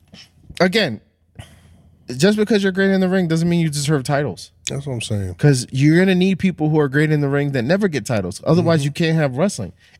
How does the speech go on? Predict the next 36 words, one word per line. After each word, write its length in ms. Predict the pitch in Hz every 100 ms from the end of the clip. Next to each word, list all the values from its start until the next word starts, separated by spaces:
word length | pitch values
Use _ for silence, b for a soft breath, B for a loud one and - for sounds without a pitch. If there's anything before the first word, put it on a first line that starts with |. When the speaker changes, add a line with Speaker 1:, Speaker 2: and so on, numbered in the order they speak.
| -
Speaker 1:
Everybody 500 | 208 226 190 208 196
can't 240 | 202 190
have 140 | 185
a 40 | 180
championship 560 | - 185 165 156 147 135
belt. 240 | 175 110
There's 140 | 143
nineteen 500 | 147 165 208 - 214 185
belts 260 | 202 -
in 80 | 135
A 140 | 120
E 40 | 113
W. 300 | 104 90 82
Speaker 2:
That's 180 | 110 95
a 60 |
fact. 400 | 90 117 107 -
Speaker 1:
Means 300 | 131 165 160
none 220 | 147 180 202
of 80 |
the 80 | 185
belts 280 | 160 170 143
mean 220 | 156 160
anything. 360 | 113 98 - 110
Speaker 2:
None 380 | 110 107 117 110
of 140 | 101
them. 200 | 92 87 - -
Speaker 1:
So 380 | - 180 160 -
the 160 | 131 147
less 600 | 120 127 165 208 - -
champions, 840 | 202 208 185 160 147 135 135 -
the 100 | -
more 480 | 135 139 170 170 160
the 140 | 135 123
championship 720 | - 175 170 139 123 123 73
means. 360 | 113 123 131
Speaker 2:
Mm-hmm. 100 | 147